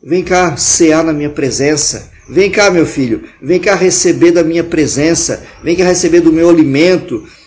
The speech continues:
né? Da, da, das coisas que eu tenho pra você aqui na minha mesa. Deixa o diabo se bater aí.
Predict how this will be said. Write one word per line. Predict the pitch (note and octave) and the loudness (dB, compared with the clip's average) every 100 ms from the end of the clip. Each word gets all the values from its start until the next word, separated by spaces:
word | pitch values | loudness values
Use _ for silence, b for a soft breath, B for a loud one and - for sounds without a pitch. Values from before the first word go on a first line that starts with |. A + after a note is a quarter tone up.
| B _ | B _
né? | B2+ D#3+ F3+ | -4 -2 0
Da, | - - | -2 -6
da, | - C3+ C3+ | -4 -4 -2
das | D3+ - | -2 -4
coisas | - F#3 G3+ F3 - | -2 2 2 2 -2
que | F3+ | -2
eu | E3+ | -2
tenho | F3 F3+ | -2 -2
pra | F3+ F3+ | -4 -4
você | D3+ D#3+ - - - G3+ | -4 -2 -2 0 2 2
aqui | F3+ E3 | 2 -2
na | |
minha | D#3 D3+ C#3 | -4 -4 -4
mesa. | C3 D#3+ D#3+ A#2 - - _ _ _ _ _ - | 2 2 2 -2 -8 -14 _ _ _ _ _ -2
Deixa | C3+ G#3+ B3 - G#3+ | 4 6 6 2 -4
o | |
diabo | D#3+ F3 F#3 F3 | -2 -2 -2 -4
se | - | -10
bater | F3 E3+ F3 E3+ | -8 -6 -2 -2
aí. | D3+ F3+ D#3+ | -2 -2 -4